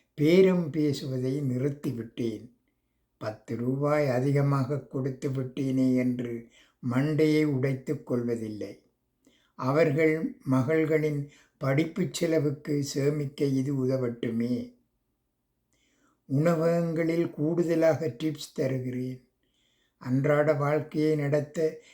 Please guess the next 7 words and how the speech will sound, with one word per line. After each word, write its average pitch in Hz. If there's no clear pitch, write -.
என்னை 156
விட 156
அதிகமாக 160
போராடும் 147
சர்வர் 156
முகம் 143
மலராம்." 120